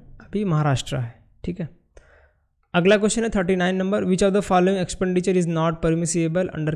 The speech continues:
केसीसी? तो केसीसी वाली वीडियो में मैंने इस क्वेश्चन कराया था,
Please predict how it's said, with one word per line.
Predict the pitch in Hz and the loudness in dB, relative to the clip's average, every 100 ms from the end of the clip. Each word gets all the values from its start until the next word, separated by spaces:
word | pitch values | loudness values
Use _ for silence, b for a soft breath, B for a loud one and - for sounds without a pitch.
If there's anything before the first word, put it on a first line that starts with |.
| 151 | -4
केसीसी? | 147 - 147 202 | -4 -2 -4 -6
तो | 180 - | -10 -4
केसीसी | 175 180 202 | -2 0 2
वाली | 202 | 2
वीडियो | 196 185 190 | 2 2 0
में | |
मैंने | 190 180 | 0 -2
इस | 180 | -2
क्वेश्चन | 175 156 175 | -2 -4 -2
कराया | 160 147 151 | 0 0 0
था, | 180 208 | -2 -6